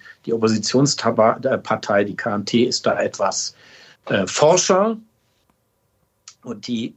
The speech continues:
die, äh, regierende Partei ist etwas vorsichtiger. Aber, ähm, äh, ähm,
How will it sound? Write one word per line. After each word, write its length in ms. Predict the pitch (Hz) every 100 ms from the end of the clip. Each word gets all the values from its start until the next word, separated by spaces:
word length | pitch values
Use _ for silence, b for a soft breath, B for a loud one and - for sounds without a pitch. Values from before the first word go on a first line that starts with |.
| -
die, 260 | 110 104
äh, 140 | - 123
regierende 520 | 95 98 113 160 156
Partei 460 | 139 123 - 113 123
ist 180 | 120 -
etwas 260 | - 101
vorsichtiger. 800 | - 110 117 113 - - 110 120 - B B B B
Aber, 640 | 117 110 113 107 107 123
ähm, 480 | - 110 107 104 98 - _ _ _ _ _ _
äh, 500 | 117 104 98 92 104 -
ähm, 440 | - 104 95 92